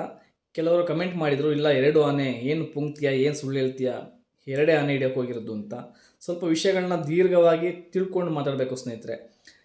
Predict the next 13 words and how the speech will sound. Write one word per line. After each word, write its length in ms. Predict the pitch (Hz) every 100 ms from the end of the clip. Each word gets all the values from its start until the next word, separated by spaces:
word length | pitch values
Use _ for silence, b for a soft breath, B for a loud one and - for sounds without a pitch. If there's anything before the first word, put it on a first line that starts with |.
| _
ನಿಮಗೆ 680 | 160 202 208 190 202 - - - -
ಸ್ವಲ್ಪ 340 | 175 196 233
ಗೊತ್ತಿದ್ರೆ 480 | 196 175 175 165 175
ನನಗೆ 220 | 170 170
ಅದಕ್ಕಿಂತ 320 | 170 190 190
ಸ್ವಲ್ಪ 420 | 170 175 214 208
ತಿಳ್ಕೊಂಡು 460 | 196 175 175 208 208
ನಾನು 120 | 175
ನಿಮಗೆ 180 | 156 147
ಹೇಳ್ದು. 280 | 139 135 127
ಸುಮ್ 240 | - 185
ಸುಮ್ನೆ 240 | 202 208 185
ನೋಡಿ, 520 | 156 127 170 -